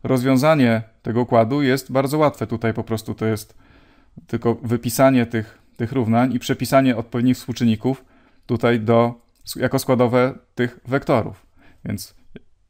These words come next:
widzimy, że całość sprowadza się tylko do sprowadzenia macierzy do postaci schodkowej zredukowanej i odpowiedniej interpretacji tych współczynników, tych składowych tej macierzy, po to, żeby znaleźć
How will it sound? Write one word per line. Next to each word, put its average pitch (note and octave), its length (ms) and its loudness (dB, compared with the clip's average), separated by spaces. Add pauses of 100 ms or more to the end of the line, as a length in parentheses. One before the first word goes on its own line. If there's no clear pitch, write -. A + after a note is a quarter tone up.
widzimy, A#2+ 300 0
że A#2+ 200 2 (220)
całość C3+ 300 0
sprowadza B2+ 280 0
się B2+ 120 -4
tylko A#2+ 200 -4
do A#2 200 0
sprowadzenia A#2+ 420 0
macierzy A#2 280 0
do A2 80 -4
postaci A#2 400 -6
schodkowej A#2 420 -2
zredukowanej A2+ 640 0 (380)
i G3 140 -4
odpowiedniej E3+ 600 -2
interpretacji E3 1080 0 (960)
tych - 360 -2 (340)
współczynników, B2+ 840 0
tych C3+ 140 -2
składowych C#3+ 800 0
tej A#2 280 0
macierzy, A2+ 460 -2
po B2+ 100 -4
to, B2 120 -2
żeby A#2 220 0
znaleźć G#2+ 440 0